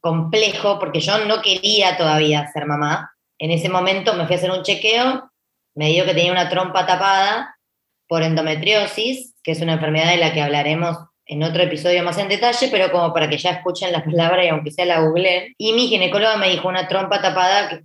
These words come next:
es una trompa que no funciona bien, es mejor sacarla que dejarla". Y fue como, bueno, yo me estoy yendo en un mes de viaje, me iba a la India con Fran,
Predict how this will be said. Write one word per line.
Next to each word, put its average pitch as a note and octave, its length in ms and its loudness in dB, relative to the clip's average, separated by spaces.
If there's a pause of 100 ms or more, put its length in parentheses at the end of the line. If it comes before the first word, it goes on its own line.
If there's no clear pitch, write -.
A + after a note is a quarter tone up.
(120)
es D#3 140 -10
una D#3+ 160 0
trompa E3+ 280 0
que D#3+ 60 -2
no E3 160 -2
funciona F#3+ 400 -2
bien, A3+ 480 2 (300)
es - 80 -12
mejor D#3+ 280 -2
sacarla F3 580 2
que E3 60 2 (100)
dejarla". F3 640 2
Y D3+ 120 -6
fue D#3+ 140 -6
como, D3+ 500 -2 (100)
bueno, D3+ 320 -2
yo - 140 -10
me E3+ 60 -4
estoy F3+ 180 -4
yendo F#3 260 -2
en F3+ 100 -2
un F3+ 120 -2
mes F#3 200 2
de F#3+ 120 6
viaje, F#3 320 2
me F3 100 -2
iba F3 120 2
a - 20 2
la E3 200 4
India F3+ 320 0
con E3+ 120 -6
Fran, G3 220 -6